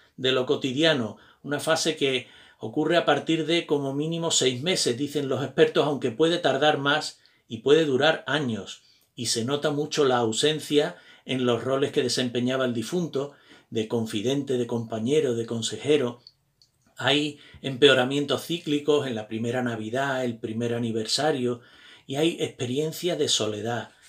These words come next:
Se cambian patrones de conducta por otros nuevos, una especie de cambio de estatus social, y eso es un proceso triste, pero es decisivo y necesario. Significa aceptar que esa persona perdida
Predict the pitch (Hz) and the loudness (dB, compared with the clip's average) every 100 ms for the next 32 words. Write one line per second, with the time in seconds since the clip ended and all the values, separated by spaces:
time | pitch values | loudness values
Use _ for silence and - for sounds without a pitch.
0 | - - 123 147 160 185 180 147 139 156 | -16 -6 -4 -2 0 0 0 0 2 2
1 | 180 147 233 226 127 160 160 175 160 135 | 2 2 2 0 0 0 0 -2 0 2
2 | 151 156 156 143 151 143 127 147 135 156 | 4 6 4 4 2 2 0 -4 -4 -4
3 | 147 151 147 147 151 160 139 - 139 156 | -2 0 0 0 2 2 2 0 -2 0
4 | 165 127 107 127 127 107 - - 123 120 | -2 -2 -2 0 0 0 -8 -10 -2 2
5 | 190 185 156 147 139 - 120 - 143 139 | 2 2 2 2 2 2 0 0 0 0
6 | - 107 - _ _ _ _ 120 113 113 | -2 -6 -12 _ _ _ _ -6 -2 0
7 | 143 156 139 - 110 - 143 147 147 139 | 0 0 -2 -4 -6 -6 -2 0 0 -2
8 | 120 123 147 139 113 110 - - 127 120 | -4 0 0 0 -2 -6 -12 -12 -6 -4
9 | 113 143 160 139 123 107 156 160 - _ | -4 -2 -2 -2 -4 -4 -2 -2 -4 _
10 | _ _ 117 139 170 160 147 - 139 143 | _ _ 0 2 0 0 0 0 0 -2
11 | 127 113 135 151 143 | -4 -4 -2 -2 -2